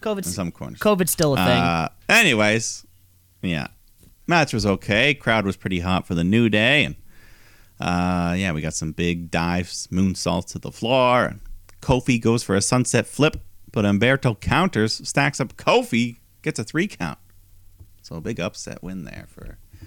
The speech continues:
Speaker 2: the Lotharios.
Speaker 1: Uh, the Lotharios. Uh, now, did they call them? Uh, no, I was trying to listen to this broadcast, and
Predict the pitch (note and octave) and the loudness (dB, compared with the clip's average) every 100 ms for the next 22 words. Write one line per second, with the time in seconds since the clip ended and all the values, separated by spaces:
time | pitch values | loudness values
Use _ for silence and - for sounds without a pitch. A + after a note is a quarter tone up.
0 | - _ - - - - D2+ D#2+ E2 - | -20 _ -20 -20 -16 -12 -6 -2 -2 -4
1 | - F2+ C#2+ - - - - - - - | -4 -4 -4 -8 -14 -16 -18 -20 -20 -20
2 | - - - D#3 F3 F3+ F3 F3 F3 F3 | -20 -20 -4 2 4 6 6 4 4 2
3 | - F3 F#3+ F#3 - A3 A#3 A#3+ B3 B3+ | 0 -2 0 0 0 0 2 4 4 4
4 | B3 B3 - A3 A#3 C4 B3 A3+ A3 F#4+ | 2 0 0 2 4 4 4 2 2 2
5 | B4 - - A3+ C4+ C#4+ D#4 D4+ C#4+ B3 | 2 0 -2 2 2 4 2 2 2 -2
6 | - - - _ _ _ _ _ - - | -14 -20 -20 _ _ _ _ _ -20 -18
7 | A#2 C3 D#3+ F#3+ G3+ G#3+ A3+ A#3 B3+ F4 | -14 -8 -6 -2 0 4 4 6 6 4
8 | - A#3+ G3 F3 D#3 D3 C#3+ C#3 C#3+ D3 | 2 2 2 2 -2 0 0 0 0 2
9 | C#3+ C#3+ - D3+ D#3 D3 C#3+ | 2 0 -4 -2 0 0 -2